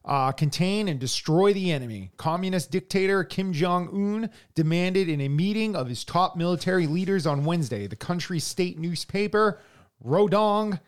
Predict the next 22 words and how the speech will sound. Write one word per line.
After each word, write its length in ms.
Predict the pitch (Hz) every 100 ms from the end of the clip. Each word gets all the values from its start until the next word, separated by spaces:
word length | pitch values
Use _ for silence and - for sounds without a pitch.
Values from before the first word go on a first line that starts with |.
| _ _ _ _ _ _ _
Sinmun, 920 | - - 180 190 190 202 226 233 240 - _ _ _ _ -
uh, 260 | 147 143 143
reported 600 | 147 - 196 202 220 175
that 220 | 143 123
Kim 460 | - 196 214 220 226 - _ _ _ _
pre-, 280 | - 165 147 - -
um, 640 | 147 139 127 120 120 117 _ _ _ _ _ _ _ _ _ _
presided 540 | - 151 185 190 202 175
over 340 | 175 165 160
the 160 | 135 139
Central 400 | - 196 196 170
Military 500 | 170 185 180 190 170
Commission 640 | 156 185 202 220 220 196
meeting 420 | 160 185 208 196 -
personally, 720 | 165 185 - 220 226 226 175 _ _ -
um, 580 | 123 127 123 117 120 107 _ _ _ _ _ _
ousting 600 | 147 170 - 214 208 208 - _ _ _ -
his 300 | 160 151 -
chief 320 | - 214 -
general 400 | 170 185 190 175
of 80 | -
staff, 520 | - 165 117 107